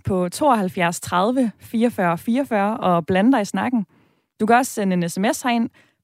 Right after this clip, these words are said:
For at den lander i indbakken, så skal du skrive R fire i begyndelsen af beskeden. Lav et mellemrum, skriv det, du gerne vil skrive, og så send den til fjorten fireogtyve.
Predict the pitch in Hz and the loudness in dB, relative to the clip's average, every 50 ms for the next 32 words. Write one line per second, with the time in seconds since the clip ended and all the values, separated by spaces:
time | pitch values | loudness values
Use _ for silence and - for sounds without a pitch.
0 | _ - 247 233 220 196 - 254 254 240 214 202 196 220 226 214 190 175 170 170 | _ 2 2 4 2 2 0 -2 0 2 2 2 2 2 2 0 0 -2 -2 -2
1 | - 220 262 294 294 - - 233 226 - 269 262 - - 226 180 185 - - - | 0 2 2 4 4 2 2 0 -2 -4 -6 -8 -8 -6 -6 -6 -6 -8 -8 -6
2 | - 175 165 165 165 - - - 160 160 175 - - 233 226 302 320 302 247 196 | -4 -2 -2 0 -2 -2 0 0 0 0 0 -2 -2 -2 -2 -2 -2 -2 -4 -4
3 | 202 220 226 247 233 226 - 202 190 185 196 - - 254 233 202 185 180 - _ | -4 -2 0 0 0 0 0 -2 -4 -6 -6 -6 -4 -2 -2 -2 -2 -4 -6 _
4 | _ _ _ - 214 214 208 202 185 190 196 214 269 294 294 262 226 262 - _ | _ _ _ -2 0 2 2 2 2 2 2 4 4 4 4 2 0 -2 -6 _
5 | _ - - - 262 285 311 269 247 208 226 - 190 170 165 165 160 170 - - | _ -20 -10 -4 -2 -2 0 2 2 2 0 0 0 -2 -2 -2 -4 -6 -6 -4
6 | 240 254 294 320 349 - - 254 233 - 254 - - 196 190 214 214 - 208 - | -2 0 0 0 -2 -2 -4 -6 -6 -4 -4 -4 -2 0 0 0 0 -2 -4 -6
7 | - 226 - - - 185 175 175 190 - 214 190 - - - 170 156 170 180 - | -6 -6 -8 -6 -4 -2 0 0 0 0 -2 -4 -6 -6 -10 -8 -8 -8 -8 -10
8 | - 170 156 147 147 143 156 | -10 -10 -10 -10 -10 -12 -14